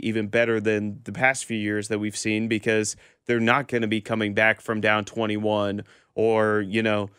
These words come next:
a stagnant first half, and then you've gotta put a miracle third quarter together just to make it a game. Like,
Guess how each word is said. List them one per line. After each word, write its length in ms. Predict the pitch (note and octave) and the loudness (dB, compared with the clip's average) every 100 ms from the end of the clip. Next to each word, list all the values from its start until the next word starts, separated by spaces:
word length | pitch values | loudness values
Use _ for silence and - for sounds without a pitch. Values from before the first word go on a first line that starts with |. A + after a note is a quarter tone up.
| _ _ - | _ _ -4
a 80 | |
stagnant 540 | A2 - C3+ B2+ A#2+ A2+ | -2 2 4 4 2 0
first 320 | B2+ A#2+ - | 0 0 0
half, 300 | A#2 A#2 A2+ | 4 4 4
and 120 | A2+ | 0
then 100 | A2 | 0
you've 140 | A2+ G#2+ | 0 0
gotta 180 | A#2 | 0
put 200 | A2 B2 | 0 0
a 80 | A2+ | 0
miracle 500 | G#2+ A#2 A#2+ A#2 A#2 | 2 2 2 0 -2
third 280 | - A#2+ A2 | 0 0 0
quarter 320 | - A#2 A2+ | -2 0 0
together 340 | A2 A2+ A2 A2 | 0 0 2 0
just 200 | A2 - | -2 -4
to 60 | |
make 220 | A2+ G#2+ A#2 | 0 0 0
it 80 | |
a 40 | A2 | 0
game. 380 | A2 G#2+ G#2+ G#2 | 0 0 0 0
Like, 180 | G#2+ | -2